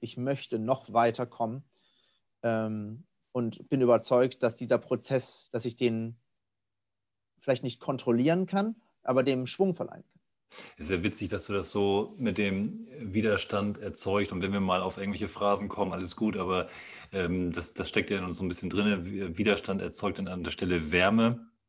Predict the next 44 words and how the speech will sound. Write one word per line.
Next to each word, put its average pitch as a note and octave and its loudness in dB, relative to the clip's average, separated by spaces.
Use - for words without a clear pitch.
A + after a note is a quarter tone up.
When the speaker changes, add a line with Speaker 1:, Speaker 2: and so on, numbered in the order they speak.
Speaker 2:
oder, F#2 4
oder E2+ 4
erstmal F2+ 2
Reibung G2+ 4
und F#2 -2
dann F#2 2
Speaker 1:
Hm. - 0
Speaker 2:
entsteht - 2
irgendwas. A2+ 2
Und G2 0
du F#2 -2
hast F#2+ -6
es - -8
Speaker 1:
Ja, A3 0
Speaker 2:
gerade F#2+ 2
so, G2+ 2
Speaker 1:
genau. C#3 -10
Speaker 2:
so G2 4
schön A2+ 4
beschrieben, G#2+ 4
dass G2 2
es G#2+ -2
nicht A2+ 4
eines G2 0
unbedingt G#2 4
vorgefertigten G2+ 2
Stils B2+ 6
oder - 4
Modells F#2 4
bedurfte, D#3 4
um G#2 4
sich G2+ 0
in G2 2
welcher A2+ 4
Form G#2 -4
auch F#2+ 0
immer A#2+ 4
zu - -4
entwickeln, A2+ 4
aber G2+ 4
einfach G#2 0
erstmal G2 -2
zu - -2
entwickeln, A#2 2